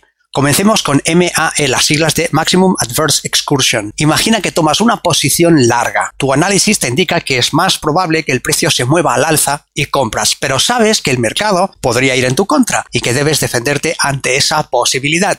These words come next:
Tu stop es tu póliza de seguros. Si el mercado se mueve en la dirección contraria a la que esperas, ya no te interesa estar comprado y tu stop te sacará de ese escenario. Ahora bien,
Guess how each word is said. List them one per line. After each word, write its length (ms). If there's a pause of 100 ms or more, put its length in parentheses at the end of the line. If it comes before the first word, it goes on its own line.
(120)
Tu 140
stop 300
es 120
tu 160
póliza 340
de 80
seguros. 760
Si 160
el 40
mercado 320
se 140
mueve 200
en 40
la 80
dirección 400
contraria 640
a 20
la 80
que 80
esperas, 460 (160)
ya 160
no 100
te 80
interesa 460
estar 240
comprado 480
y 80
tu 100
stop 300
te 100
sacará 380
de 80
ese 100
escenario. 560 (300)
Ahora 300
bien, 260